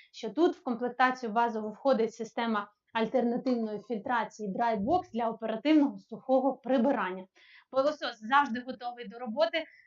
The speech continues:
не потрібно витрачати час, щоб його підготовувати або обслуговувати після, а, прибирання. Також фракційний розподіл пилу, що дозволяє вам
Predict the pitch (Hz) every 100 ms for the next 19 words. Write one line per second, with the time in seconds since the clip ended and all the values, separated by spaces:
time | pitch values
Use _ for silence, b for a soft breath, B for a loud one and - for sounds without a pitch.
0 | - 233 277 285 226 277 247 240 247 240
1 | 233 254 247 226 247 240 - - 226 226
2 | 233 254 202 233 226 - 339 339 320 302
3 | 233 214 311 359 - 294 285 294 277 269
4 | 226 - 254 285 269 254 _ b b b
5 | b - 226 - 247 277 262 220 190 190
6 | - _ 247 247 339 320 - B B -
7 | 269 262 - 285 247 233 254 - 254 226
8 | 233 269 359 359 - 247 247 247 233 240
9 | 320 320 233 277 302